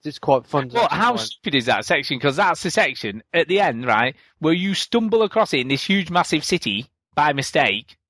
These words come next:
Speaker 2: You know, you happen to hide in that room, and that's where it is.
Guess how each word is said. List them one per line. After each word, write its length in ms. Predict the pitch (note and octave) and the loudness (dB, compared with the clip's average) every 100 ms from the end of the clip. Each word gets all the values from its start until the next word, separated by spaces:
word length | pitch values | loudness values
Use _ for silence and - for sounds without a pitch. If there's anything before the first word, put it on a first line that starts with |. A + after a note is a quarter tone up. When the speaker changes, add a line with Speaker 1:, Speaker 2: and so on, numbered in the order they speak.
| - | -2
Speaker 2:
You 80 | |
know, 80 | B2 | 0
you 120 | A2+ B2+ | 2 2
happen 260 | D#3 D3 | -2 -2
to 80 | C#3 | 0
hide 280 | C3+ D3 C3 | 2 2 0
in 100 | B2 | 0
that 180 | A#2 A#2+ | 0 0
room, 220 | C#3+ A#2 | 0 0
and 120 | A2 | 0
that's 220 | A2+ G#2+ | 0 0
where 240 | B2+ A#2+ A2+ | 0 2 2
it 100 | A#2 | 0
is. 320 | G2+ F2+ | -2 -4